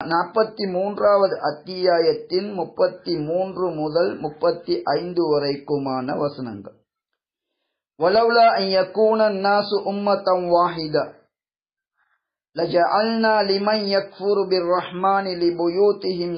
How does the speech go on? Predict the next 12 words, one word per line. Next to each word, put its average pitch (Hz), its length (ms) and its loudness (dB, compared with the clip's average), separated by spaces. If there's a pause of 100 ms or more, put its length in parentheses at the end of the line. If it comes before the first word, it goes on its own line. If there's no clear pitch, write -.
சுக்ஃபம் 170 560 0
மின் 156 200 -4
ஃபித்தா 180 440 0 (360)
வ 147 60 -6
மஆரிஜ 170 720 2 (180)
அலைஹா 165 540 0
யத்ஹரூன்." 139 840 -6 (1800)
இவ்வாறு 240 600 2
இந்த 196 140 0
வசனங்களிலே 196 1120 0
அல்லாஹ் 175 640 0
தொடர்கின்றான். 151 720 -2